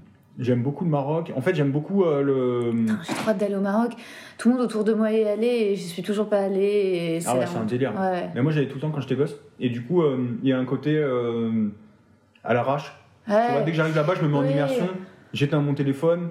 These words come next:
Speaker 1: euh, je me mets, euh, short, euh, claquettes et, et des fois c'est con, mais je vais me poser, euh, sur une terrasse.
Speaker 2: Ouais.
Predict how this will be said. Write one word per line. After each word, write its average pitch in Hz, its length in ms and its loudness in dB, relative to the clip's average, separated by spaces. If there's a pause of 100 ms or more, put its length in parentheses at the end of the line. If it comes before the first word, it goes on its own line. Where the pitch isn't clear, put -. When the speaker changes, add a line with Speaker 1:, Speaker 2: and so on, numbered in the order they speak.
(160)
Speaker 1:
euh, 120 420 -2
je 113 120 -4
me 127 100 2
mets, 127 180 0
euh, 117 320 -2 (400)
short, - 420 -2
euh, 120 240 -2
claquettes 143 580 0
et, 127 340 0 (840)
et 135 80 4
des 135 100 2
fois 170 160 -2
c'est 160 120 -4
con, 175 160 -4
mais 160 100 2
je 113 60 -4
vais 123 80 -2
me 123 80 -2
poser, 131 360 0
euh, 120 100 -2
sur 120 160 -6
une 123 100 -2
terrasse. 139 460 -2
Speaker 2:
Ouais. 208 60 -8